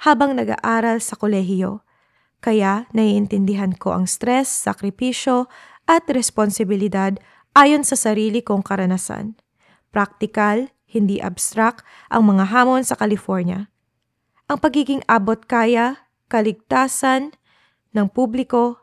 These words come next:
akses sa pangangalagang pangkalusugan, edukasyon, at pagiging maaasahan ng infrastruktura ay nakakaapekto sa mga pamilya araw-araw. Hindi sira ang sistema.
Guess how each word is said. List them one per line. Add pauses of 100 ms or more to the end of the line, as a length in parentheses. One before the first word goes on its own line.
(120)
akses
sa
pangangalagang
pangkalusugan, (240)
edukasyon, (320)
at
pagiging
maaasahan (760)
ng (120)
infrastruktura (140)
ay
nakakaapekto
sa
mga
pamilya (400)
araw-araw. (560)
Hindi
sira
ang
sistema.